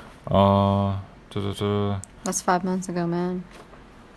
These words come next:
Speaker 1: I applied for it on, uh, five four. As of,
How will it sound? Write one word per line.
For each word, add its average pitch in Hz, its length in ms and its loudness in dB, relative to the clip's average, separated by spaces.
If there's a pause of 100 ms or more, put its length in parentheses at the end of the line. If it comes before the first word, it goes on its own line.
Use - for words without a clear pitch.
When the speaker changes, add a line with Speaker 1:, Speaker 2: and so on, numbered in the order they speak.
(400)
Speaker 1:
I 110 80 4
applied 107 400 6
for 101 240 0
it 95 60 2
on, 98 340 0
uh, 98 180 -2
five 101 400 4
four. 101 380 8
As 101 300 8
of, 98 280 2